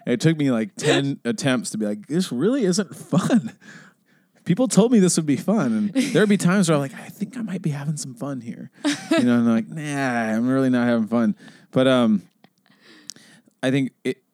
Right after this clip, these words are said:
Speaker 1: uh, uh, and this is the
Speaker 2: I would
Speaker 1: thing.
Speaker 2: have fun
Speaker 1: Everything's
Speaker 2: golfing.
Speaker 1: valid. Everything's valid. It's just not for me. So it's, and it's not like I can't enjoy golfing. It's just not my main cup of tea.
Speaker 2: Yeah.
Speaker 1: Um,
Speaker 2: I would probably get out there and have,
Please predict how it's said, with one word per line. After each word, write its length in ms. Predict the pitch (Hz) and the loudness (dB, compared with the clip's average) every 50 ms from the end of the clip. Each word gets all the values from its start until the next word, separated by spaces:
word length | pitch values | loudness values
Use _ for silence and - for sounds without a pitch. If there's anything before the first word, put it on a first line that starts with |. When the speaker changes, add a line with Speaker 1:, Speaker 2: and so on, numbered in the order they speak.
| _ _ - | _ _ -8
Speaker 1:
uh, 140 | 123 127 - | -6 -6 -6
uh, 100 | - 120 - | -6 -8 -8
and 220 | - 127 113 127 135 | -6 -6 -2 0 0
this 140 | 151 147 147 | 2 2 0
is 100 | 123 110 | -2 -2
the 60 | - | -2
Speaker 2:
I 20 | |
would 60 | - | 2
Speaker 1:
thing. 160 | - 170 143 - | 4 4 4 4
Speaker 2:
have 180 | - 233 208 | 0 -2 -4
fun 160 | - 185 160 160 143 | -6 -8 -4 0 0
Speaker 1:
Everything's 420 | 143 151 180 147 165 147 131 110 | 2 4 4 4 4 2 2 2
Speaker 2:
golfing. 180 | 110 117 110 101 92 90 | 0 0 0 0 -4 -4
Speaker 1:
valid. 40 | 92 | -4
Everything's 420 | 107 107 117 117 113 107 101 92 92 | -4 -2 -2 0 0 0 -2 0 -2
valid. 360 | 101 104 107 92 87 80 71 | -2 -2 -2 -4 -6 -8 -12
It's 160 | - - - | -12 -12 -10
just 200 | - 104 - 107 | -8 -8 -4 -4
not 160 | 101 87 - | -4 -4 -6
for 120 | - - 92 | -8 -6 -4
me. 400 | 95 107 120 113 92 82 - _ _ _ _ _ _ _ | 0 0 0 0 -2 -4 -10 _ _ _ _ _ _ _
So 460 | - - - 117 110 104 101 98 - _ _ _ _ _ | -10 -4 -2 0 2 2 2 0 -2 _ _ _ _ _
it's, 200 | - 117 123 - | -6 -6 -6 -6
and 180 | - - 147 139 | -6 -4 -4 -2
it's 140 | 135 - - | -2 -2 -2
not 120 | 170 160 151 | -2 -2 -2
like 120 | - - | -4 -4
I 80 | 107 95 | -6 -6
can't 420 | - - - - 127 120 104 92 | -8 -8 -4 -2 -2 -2 -2 -2
enjoy 280 | 95 90 - 90 80 82 | -4 -6 -4 -6 -8 -8
golfing. 440 | 85 73 62 - - - - - - | -10 -12 -14 -14 -16 -18 -20 -18 -14
It's 120 | - - - | -10 -6 -4
just 200 | 127 110 110 117 | -4 -4 -2 -2
not 120 | 110 - | -2 -2
my 220 | 104 101 95 92 | -2 -2 -2 -2
main 400 | 90 92 95 101 104 101 98 92 | -2 0 0 0 0 0 0 -2
cup 240 | 90 - - - - | -2 -4 -8 -10 -10
of 100 | 85 - | -10 -12
tea. 260 | - - - - - _ _ - | -12 -16 -16 -16 -18 _ _ -14
Speaker 2:
Yeah. 180 | 226 - - 196 190 _ _ _ _ _ _ _ _ - | -14 -14 -14 -14 -18 _ _ _ _ _ _ _ _ -10
Speaker 1:
Um, 480 | - 101 101 98 95 90 87 87 85 - _ _ _ - _ _ _ _ _ _ _ _ _ _ _ _ _ _ _ - | -6 -4 -2 -2 -2 -4 -4 -6 -8 -10 _ _ _ -20 _ _ _ _ _ _ _ _ _ _ _ _ _ _ _ -8
Speaker 2:
I 100 | - 262 269 | -6 -6 -4
would 140 | 320 302 | -4 -4
probably 300 | - 359 359 359 - 370 | -2 -2 -2 0 -2 -4
get 120 | 277 285 240 | -2 -2 -2
out 200 | 233 226 220 233 | -2 -2 -2 -2
there 200 | 240 233 233 220 | -2 -2 -2 -2
and 120 | 220 233 | -2 -2
have, 280 | 240 214 196 202 185 | -2 -2 -2 -4 -6